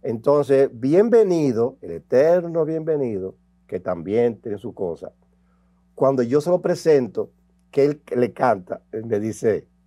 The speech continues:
sacó del bolsillo, trescientos pesos me entrega. "Cómprale ropa y múdalo donde tú vives". Yo vivía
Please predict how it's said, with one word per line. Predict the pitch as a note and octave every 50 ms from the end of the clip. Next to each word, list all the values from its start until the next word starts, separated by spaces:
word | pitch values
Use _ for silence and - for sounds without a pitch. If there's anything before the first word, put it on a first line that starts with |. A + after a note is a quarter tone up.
| _
sacó | _ _ - G#2 E2 F#2+ G#2+ A2+
del | A#2
bolsillo, | A#2 A#2+ A2 - - G#2 G#2 G#2 G2 -
trescientos | - A#2+ A2 G#2+ - - C3+ D3+ E3 - - - -
pesos | - - F2+ E2 - - D#2+
me | D#2+ D#2+
entrega. | D#2 - E2 D#2 - - - - _ _ _ _ _ _ _ _ _ _ _ _ _ _ _ _ _ _ _ _ _
"Cómprale | - A2 G#2+ - A#2+ A2+ A2 G2
ropa | G2 G#2 G2+ F#2 E2+ - D#2 - _ _ _ _ _ _ _ _ _ _ _ _ _ _ _ _ _ _ _ -
y | F2+ D#2+
múdalo | F#2 G#2+ A2+ A#2 A#2 A2+ A2+
donde | G#2+ G#2 F#2
tú | - A2+ F#2
vives". | F2+ F#2 F2 D#2 C#2+ - -
Yo | - F2 G#2
vivía | A#2+ C3+ C3 C3 C#3 C3+ B2+ A#2+ A#2 A2+ G#2+